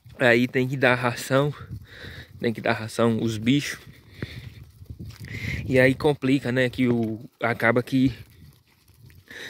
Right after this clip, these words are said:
a criação passa aí um pouquinho de necessidade, né? Mas é assim mesmo, é tudo como Deus quer,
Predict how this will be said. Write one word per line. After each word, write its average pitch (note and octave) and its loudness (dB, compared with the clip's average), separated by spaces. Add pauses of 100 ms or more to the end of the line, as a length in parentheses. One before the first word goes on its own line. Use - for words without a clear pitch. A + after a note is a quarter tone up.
(140)
a - -6
criação A#2+ 0
passa A#2+ -2
aí A#2+ 4 (400)
um A#2 -8
pouquinho A#2 0 (1600)
de A#2+ -2
necessidade, A#2+ 4
né? B2+ -4 (800)
Mas D3 0
é D3+ 6
assim D3 0
mesmo, C3 4
é A2 0
tudo D3+ 4
como B2 -2
Deus G#2+ 2
quer, C#3 4